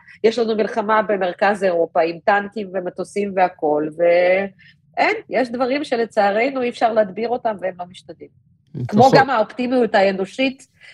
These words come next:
Speaker 1: והמחשבה והאמונה שהפעם יהיה אחרת.
Speaker 2: ככל שדברים משתנים, ככה הם נשארים אותו דבר. ואם בכל זאת אנחנו משווים לבועת הדוט-קום, לפני, אה, כבר יותר מעשרים שנה, עשרים וחמש שנה כבר, וואו, אני מרגיש מה זה זקן עכשיו, כי אני זוכר שזה קרה בזמן אמת.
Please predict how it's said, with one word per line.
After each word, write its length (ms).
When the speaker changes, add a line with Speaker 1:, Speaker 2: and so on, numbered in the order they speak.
Speaker 1:
והמחשבה 1040
והאמונה 680
שהפעם 640
יהיה 260
אחרת. 400
Speaker 2:
ככל 300
שדברים 480
משתנים, 400
ככה 280
הם 80
נשארים 400
אותו 180
דבר. 340
ואם 220
בכל 200
זאת 80
אנחנו 220
משווים 400
לבועת 1000
הדוט-קום, 520
לפני, 380
אה, 200
כבר 180
יותר 220
מעשרים 420
שנה, 260
עשרים 320
וחמש 280
שנה 220
כבר, 200
וואו, 240
אני 80
מרגיש 300
מה 80
זה 80
זקן 240
עכשיו, 240
כי 80
אני 60
זוכר 220
שזה 200
קרה 180
בזמן 280
אמת. 260